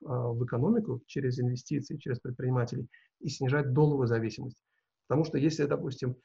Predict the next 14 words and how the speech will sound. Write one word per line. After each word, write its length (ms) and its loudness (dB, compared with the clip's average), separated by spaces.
почему 280 2
никто 280 2
не 80 2
смотрит 340 -2
на 240 0
то, 160 -4
что, 540 -2
э, 40 -6
мы 480 -2
з-, 400 -2
затопляем 760 -2
узбекскую 380 -4
экономику 360 -2
валютой, 400 2